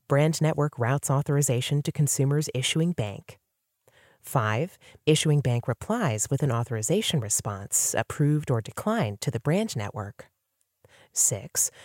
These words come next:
brand network directs response to payment gateway. Seven, payment gateway submits response to merchant.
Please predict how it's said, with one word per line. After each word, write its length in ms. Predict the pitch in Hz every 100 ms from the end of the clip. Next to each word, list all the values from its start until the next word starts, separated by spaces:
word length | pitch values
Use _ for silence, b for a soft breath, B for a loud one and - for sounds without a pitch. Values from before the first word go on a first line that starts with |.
| B
brand 320 | - 147 147
network 360 | 143 127 139 131
directs 380 | 131 127 151 -
response 520 | 123 - 131 135 -
to 80 | -
payment 340 | 185 240 156
gateway. 540 | - 107 - 101 101 - _ _ _ _ b b b
Seven, 500 | - - 117 107 123 - B B
payment 300 | - 151 151
gateway 320 | 143 127 131
submits 480 | 131 - 120 135 -
response 540 | 139 - 127 110 - -
to 80 |
merchant. 520 | 165 117 - 110 143